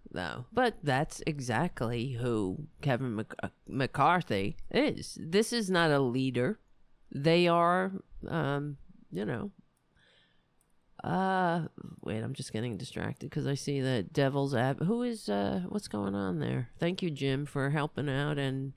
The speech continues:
and hiding, uh, you know, the trolls. Nobody, we don't need that shit. We have a, we have a no strikes and you're down. Well, one strike, I would imagine, and you're out. We don't, there's no three strikes.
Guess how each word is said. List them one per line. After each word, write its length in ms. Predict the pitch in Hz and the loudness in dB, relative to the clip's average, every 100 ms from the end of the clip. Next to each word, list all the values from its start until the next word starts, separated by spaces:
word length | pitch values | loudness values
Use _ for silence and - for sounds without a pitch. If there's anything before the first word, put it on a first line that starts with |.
| _ - - _ - _ - | _ -20 -20 _ -20 _ -6
and 220 | - 139 139 | 0 2 4
hiding, 800 | 147 156 170 151 135 131 135 131 - - _ _ _ _ _ - | 2 2 4 4 2 2 -2 -6 -14 -20 _ _ _ _ _ -4
uh, 380 | 131 131 123 127 - 143 143 | 0 0 0 -2 -8 -14 -14
you 180 | - 147 | -6 -4
know, 220 | 131 120 | -2 -2
the 120 | 123 117 | -4 -4
trolls. 680 | - 151 139 92 101 - | 0 2 4 2 0 -4
Nobody, 340 | 135 147 151 - | -2 0 0 0
we 160 | 196 | 0
don't 160 | 208 202 | 2 2
need 240 | 202 185 | 2 0
that 240 | 120 101 - | 2 0 0
shit. 440 | - 123 135 - - - - - | -2 2 0 -2 -10 -14 -16 -2
We 180 | 180 208 | 4 6
have 140 | 226 202 | 6 4
a, 220 | 185 165 | 4 2
we 180 | 131 208 214 | 2 2 4
have 200 | 196 185 | 4 2
a 180 | 170 - - | 0 -2 -10
no 440 | 78 170 180 185 | -4 2 4 4
strikes 680 | 190 - 180 170 160 - 165 | 2 0 2 4 4 0 0
and 120 | 143 | 0
you're 140 | 139 | 0
down. 240 | 131 135 208 | 0 0 2
Well, 260 | 233 131 147 | 2 0 -4
one 380 | 180 196 220 190 | -4 2 4 2
strike, 420 | - 98 90 - | 0 -2 -2 -4
I 80 | 73 | -4
would 160 | 82 | -4
imagine, 520 | 87 92 82 - 87 - - - | -6 -8 -10 -10 -14 -16 -20 -12
and 120 | 131 | -6
you're 160 | 123 104 | -4 -2
out. 340 | 101 107 90 - - | -2 -2 -4 -8 -14
We 160 | - 175 | -4 0
don't, 260 | 170 160 98 | 0 0 0
there's 160 | 180 | 0
no 140 | 180 170 | 0 -2
three 240 | - 131 | -2 -4
strikes. 720 | - 110 76 67 - - - | -4 -4 -4 -6 -12 -16 -16